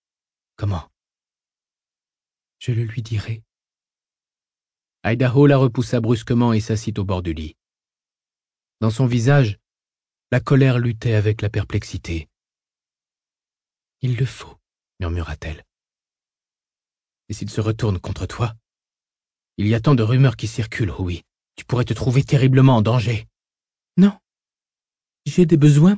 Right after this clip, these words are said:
moi aussi. Il le sait. Il ne fera de mal à aucun de nous deux. Mais il va, il ne voudra jamais me détruire. Il comprendra que s'il touche à un seul de tes cheveux,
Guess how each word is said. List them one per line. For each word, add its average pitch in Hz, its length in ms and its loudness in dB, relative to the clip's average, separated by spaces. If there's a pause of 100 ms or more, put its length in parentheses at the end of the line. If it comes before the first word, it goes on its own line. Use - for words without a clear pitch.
moi 123 100 0
aussi. - 360 -12 (680)
Il 175 120 4
le 170 80 4
sait. 175 340 -4 (1160)
Il 107 100 -2
ne 135 80 6
fera 165 300 2
de 170 60 4
mal 170 240 4
à 156 80 6
aucun 180 340 2
de 113 100 -2
nous 110 160 0
deux. - 260 -10 (1200)
Mais 85 80 -6
il 82 120 -4
va, 73 200 -8 (360)
il 156 80 6
ne 175 80 8
voudra 190 300 4
jamais 175 380 6
me 123 80 0
détruire. 107 560 -10 (1080)
Il 107 120 -8
comprendra 156 500 4
que 151 140 -8
s'il - 240 -4
touche - 320 -4
à 120 80 0
un 147 100 6
seul 139 380 -2
de 110 80 -4
tes 110 140 -4
cheveux, 104 440 -2